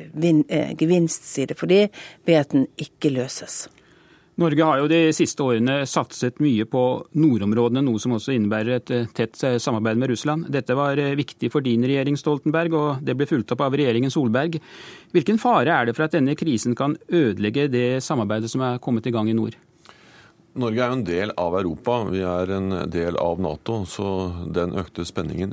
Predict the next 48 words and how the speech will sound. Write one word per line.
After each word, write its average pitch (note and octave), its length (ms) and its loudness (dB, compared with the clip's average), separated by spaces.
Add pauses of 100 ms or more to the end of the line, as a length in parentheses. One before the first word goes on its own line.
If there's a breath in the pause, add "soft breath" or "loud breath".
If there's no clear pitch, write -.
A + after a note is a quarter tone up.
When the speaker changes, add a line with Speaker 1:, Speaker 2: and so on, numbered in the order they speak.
(140)
Speaker 3:
påvirker, D#2+ 640 -6
eh, F2 60 -8
selvfølgelig F2 420 -6
oss, A#2 220 -8
og F#2 320 -4
jeg F#2 420 -6
er F2 140 -6
veldig F2 400 -8
enig D#2+ 280 -4
i D#2 140 -6
det D#2+ 160 -4 (140)
regjeringen E2 240 -4
har F2 100 -4
gjort, F#2 160 -8
nemlig D#2+ 240 -4
å D2+ 80 -6
være E2 160 -6
opptatt D#2+ 180 -8
av D#2 100 -4
å E2+ 180 -8
samordne D2+ 800 -6 (760 loud breath)
norsk F#2 220 -6
politikk, - 380 -6
men F#2+ 120 -4
det, E2 140 -4 (340)
eh, F2 140 -6
våre F2 220 -2
naboer, F2 380 -2 (220)
eh, E2+ 160 -6
våre E2 420 -4 (140)
allierte E2 340 -4
i D#2+ 60 -2
nato D#2 400 -6
gjør, F2 280 0
og F#2 60 -4
det F2+ 80 -8
skal E2 160 -8
også D#2+ 140 -8
være D#2+ 100 -8
et D#2+ 80 -8
nytt - 140 -8
møte D#2 240 -8
i D#2 80 -2
nato D2 300 -6
i - 60 -4
dag D2 260 -4
for - 160 -8
å D#2 160 -4